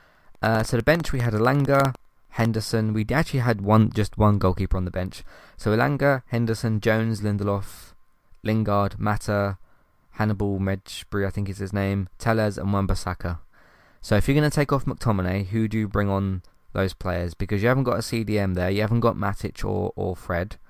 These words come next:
who can kind of cover that ground. So I guess it, yeah, I guess it would either be Jones or, or, or, uh, or Lindelof. Um, I guess you could have taken off Bruno and brought on Mata, but I don't know. Or e-,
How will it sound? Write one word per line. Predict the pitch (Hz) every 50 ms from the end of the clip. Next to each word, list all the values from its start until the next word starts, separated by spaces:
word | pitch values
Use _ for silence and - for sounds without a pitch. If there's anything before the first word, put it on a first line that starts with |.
| - _ _ - -
who | - 101 92
can | - 98
kind | 95 - 101 95
of | 92 90 -
cover | - - 92 90 95
that | 92 - -
ground. | - 95 87 87 92 101 - - - - - - - - _ _ _ _ _ _ _ _ _ _ _ _ _ _ _ _ _ _ _ _ _ _ _ -
So | - - 104
I | 98
guess | - - 139 135 -
it, | 113 -
yeah, | - 123 147 131 110
I | -
guess | - 127 123 -
it | - -
would | 117 113
either | 117 113 107 113
be | 110 117 110
Jones | - 120 113 117 117 113
or, | 113 113 113 113
or, | - - 110 110 110 110 110 - -
or, | - 110 110 107 107 107 107 107
uh, | 104 104 104 104
or | - - 110
Lindelof. | 113 120 120 113 101 98 92 - - - - - - - - - _ _ -
Um, | - 98 98 98 98 98 98 98 98 98 98 98 98 98 - _ - - _ -
I | - 113
guess | 107 117 120 131 135 - -
you | 165
could | - - 160
have | 156
taken | - - 160 151 - 160
off | 156 156 - -
Bruno | 156 147 147 147 147 147
and | 147 139
brought | 139 143 143 139 - -
on | 135 139 135 135
Mata, | 131 127 127 127 - - 143 139 135 123
but | - 113 107 107 107 - - _ _ _ _ _ _ _ _ _ _ _ _ _ _ _ _ _ _ _ _ _ _ _ - - _ -
I | 123
don't | 113 110 104
know. | 101 95 95 95 - - - - - -
Or | - - 95 98 - -
e-, | 120 -